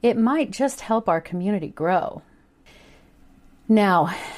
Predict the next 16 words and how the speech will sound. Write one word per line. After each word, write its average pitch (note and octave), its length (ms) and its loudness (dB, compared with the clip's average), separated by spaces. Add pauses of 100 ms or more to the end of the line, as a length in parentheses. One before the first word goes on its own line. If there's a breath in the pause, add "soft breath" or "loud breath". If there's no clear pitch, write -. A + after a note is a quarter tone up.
(340 loud breath)
I G3+ 240 2
can D4+ 200 4
hear B3+ 260 4
the B3+ 100 2
groans G3+ 720 2
of G3 160 -2
disappointment F3+ 680 -2
already F3 580 2
as E3+ 260 -2
you F3+ 80 -4
see F#3 300 -4
who A3 220 -2
this A#3+ 180 0
podcast F#3 840 -2
is D#3+ 160 -6
about. F#3+ 540 2